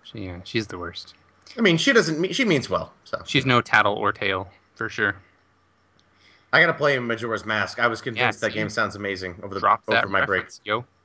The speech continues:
Speaker 1: That game,
Speaker 2: Word.
Speaker 1: uh, that game is oppressive. But anyway, so the demo, we, we've all played it.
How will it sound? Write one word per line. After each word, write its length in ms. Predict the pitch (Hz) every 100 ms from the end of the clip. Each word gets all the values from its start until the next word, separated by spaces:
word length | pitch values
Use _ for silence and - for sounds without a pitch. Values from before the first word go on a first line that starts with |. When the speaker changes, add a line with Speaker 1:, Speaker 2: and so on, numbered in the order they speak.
| _ _ _ -
Speaker 1:
That 120 | 113
game, 120 | 107
Speaker 2:
Word. 180 | 113 117
Speaker 1:
uh, 140 | 107 95 _ _
that 80 | _
game 120 | 151 127
is 60 |
oppressive. 460 | 95 - 98 - 95
But 80 | 151
anyway, 280 | 208 139
so 340 | 110 147 139 139 135
the 80 | 139
demo, 400 | 175 170 98 82 _ - _ _
we, 580 | 127 147 180 190 196 - _ _ _ _ -
we've 340 | 147 143 135
all 140 | 139 156
played 220 | 143 120
it. 120 | 143